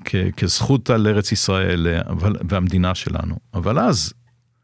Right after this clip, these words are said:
<laughs> השאלה איך אתה מיישם את הדבר הזה,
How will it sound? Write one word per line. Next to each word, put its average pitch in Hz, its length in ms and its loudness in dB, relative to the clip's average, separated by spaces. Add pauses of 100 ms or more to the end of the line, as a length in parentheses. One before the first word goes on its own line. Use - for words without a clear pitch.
(280)
<laughs> - 160 -12
השאלה 117 440 2
איך 123 140 -2
אתה 107 140 -4
מיישם 98 460 -2
את - 120 -6
הדבר 87 340 -2
הזה, 82 260 -4